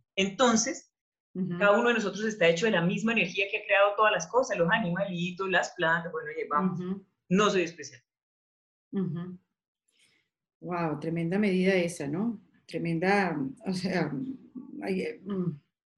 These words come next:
Speaker 2: hay que estar realmente en el medio. Ahora, por lo que estoy escuchando, Silvia, y bajo, bajo tu trabajo, tus teorías,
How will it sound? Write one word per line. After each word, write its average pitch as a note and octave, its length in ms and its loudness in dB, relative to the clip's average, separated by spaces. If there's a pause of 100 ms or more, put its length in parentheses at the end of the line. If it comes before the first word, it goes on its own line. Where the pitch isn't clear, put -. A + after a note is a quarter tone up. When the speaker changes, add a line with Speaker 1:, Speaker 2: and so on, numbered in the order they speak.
Speaker 2:
hay - 60 -4
que G#3 80 2
estar A3+ 360 4
realmente G#3+ 580 6
en A#3 60 4
el F3+ 120 0
medio. F#3+ 400 0 (680)
Ahora, B3 440 6 (420)
por A3 120 2
lo A3 80 6
que A3 60 4
estoy G#3+ 200 4
escuchando, A3+ 460 2
Silvia, G#3 460 4
y - 20 4
bajo, F3+ 500 0
bajo F3 420 -4
tu F#3 120 -4
trabajo, F3+ 500 -2
tus - 180 -10
teorías, F#3+ 600 2